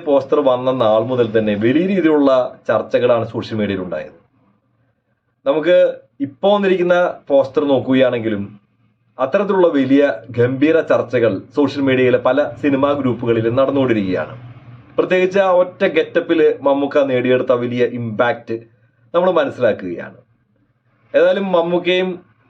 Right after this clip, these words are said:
അദ്ദേഹത്തിൻ്റെ ആ പുതിയ പുതിയ പാഷനുകളൊന്നും തന്നെ ഒരിക്കലും അവസാനിക്കുന്നില്ല.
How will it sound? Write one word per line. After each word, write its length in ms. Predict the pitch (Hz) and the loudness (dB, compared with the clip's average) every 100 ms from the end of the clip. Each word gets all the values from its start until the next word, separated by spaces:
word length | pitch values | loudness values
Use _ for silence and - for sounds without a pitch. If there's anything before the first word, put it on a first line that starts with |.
| _ _ _ _ - | _ _ _ _ -4
അദ്ദേഹത്തിൻ്റെ 560 | 147 185 175 180 180 180 170 - - 151 | 0 0 0 0 2 2 -2 -10 -4 0
ആ 20 | 170 - | 0 -2
പുതിയ 200 | 170 185 175 | -2 0 0
പുതിയ 200 | 165 170 170 | 2 2 2
പാഷനുകളൊന്നും 720 | 156 151 147 160 160 160 170 175 | 0 0 -2 -2 0 2 2 0
തന്നെ 160 | 156 139 135 | 2 0 0
ഒരിക്കലും 360 | 139 143 135 113 - - 117 | -2 0 -2 -2 -14 -4 -2
അവസാനിക്കുന്നില്ല. 720 | 139 151 160 170 160 104 | 0 -2 -2 -2 -4 -6